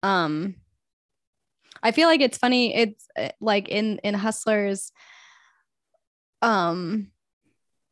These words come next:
I feel like putting the journalist as, like, the go-between or the middleman with these two women who used to be best friends and are feuding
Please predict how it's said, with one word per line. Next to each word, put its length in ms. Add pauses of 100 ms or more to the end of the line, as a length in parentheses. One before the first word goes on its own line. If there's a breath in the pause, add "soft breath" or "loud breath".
(1080)
I 120
feel 160
like 200 (220)
putting 320
the 80
journalist 640
as, 400
like, 220
the 80
go-between 580
or 60
the 100
middleman 520
with 120
these 220
two 280
women 300
who 380
used 220
to 60
be 100
best 260
friends 360
and 100
are 100
feuding 540